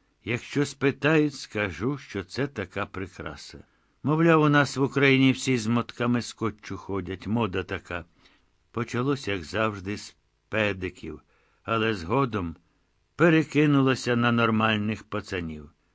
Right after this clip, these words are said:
Зараз навіть на шию вішуть, без дурні. Коли до машини лишилося кілька кроків,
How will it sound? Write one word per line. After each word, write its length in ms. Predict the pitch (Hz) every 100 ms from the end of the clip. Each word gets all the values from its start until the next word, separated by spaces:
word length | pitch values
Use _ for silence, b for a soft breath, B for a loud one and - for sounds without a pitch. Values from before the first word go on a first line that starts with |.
| -
Зараз 480 | 95 98 113 107 92
навіть 340 | 104 104 104
на 160 | 107 110
шию 460 | - - 90 87 82
вішуть, 460 | 85 78 - - -
без 400 | 78 110 127 101
дурні. 540 | 98 98 87 82 71 _ _ _ _ -
Коли 220 | 135 160
до 140 | 110
машини 460 | 95 90 - 98 95
лишилося 640 | 95 - 104 98 95 98
кілька 400 | - 98 90 98
кроків, 520 | 92 110 131 - 120